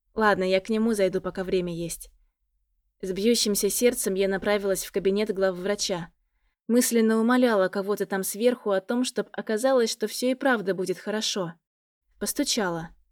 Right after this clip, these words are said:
«Да». «Можно?» «Тебе всегда можно».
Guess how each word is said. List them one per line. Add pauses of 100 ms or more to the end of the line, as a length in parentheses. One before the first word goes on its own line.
(760)
«Да». (760)
«Можно?» (960)
«Тебе
всегда
можно».